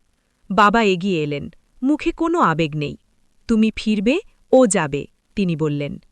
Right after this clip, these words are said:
আমি বললাম, "ও আমার স্বামী।" বাবা হাসলেন,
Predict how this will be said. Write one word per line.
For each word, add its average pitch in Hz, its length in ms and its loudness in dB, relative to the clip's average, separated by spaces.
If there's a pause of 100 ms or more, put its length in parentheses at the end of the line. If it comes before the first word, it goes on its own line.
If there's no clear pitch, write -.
(460)
আমি 277 200 4
বললাম, 285 380 2 (280)
"ও 320 120 4
আমার 339 240 4
স্বামী।" 311 540 0 (600)
বাবা 202 300 4
হাসলেন, 180 560 -4